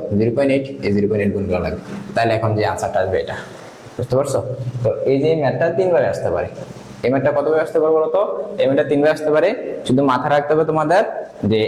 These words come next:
এখানে তড়িৎ দক্ষতা যদি দেওয়া থাকে তাহলে তড়িৎ দক্ষতা আই এর সাথে তোমাদের গুণ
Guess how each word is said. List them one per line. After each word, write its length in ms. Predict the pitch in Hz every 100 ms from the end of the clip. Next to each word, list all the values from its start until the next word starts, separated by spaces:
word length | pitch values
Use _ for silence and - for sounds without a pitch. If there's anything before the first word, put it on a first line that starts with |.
| -
এখানে 200 | 117 135 135
তড়িৎ 220 | 143 160 160
দক্ষতা 340 | 170 - 170 160
যদি 200 | 160 151
দেওয়া 260 | 117 123
থাকে 240 | 143 147 185
তাহলে 220 | 233 123 127
তড়িৎ 300 | 131 135 143
দক্ষতা 380 | 151 160 160 175 233 - - - - - -
আই 100 | 139
এর 140 | 156 170
সাথে 140 | 170 160
তোমাদের 340 | 139 139 143
গুণ 180 | 113 135